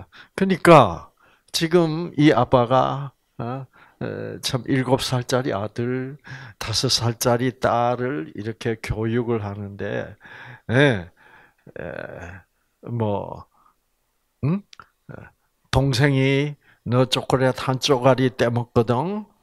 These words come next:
남은 거 다 줘라." 이렇게 할 수는 없잖아.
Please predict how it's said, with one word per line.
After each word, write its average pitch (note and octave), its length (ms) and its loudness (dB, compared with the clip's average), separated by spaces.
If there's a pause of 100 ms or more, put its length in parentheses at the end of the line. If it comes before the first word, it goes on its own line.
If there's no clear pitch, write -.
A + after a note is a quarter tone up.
(520)
남은 C#3 380 4
거 A#2 140 0
다 A2 260 2
줘라." A2+ 520 0
이렇게 G3 280 6
할 G#3+ 100 8
수는 F#3 240 2
없잖아. D3 560 0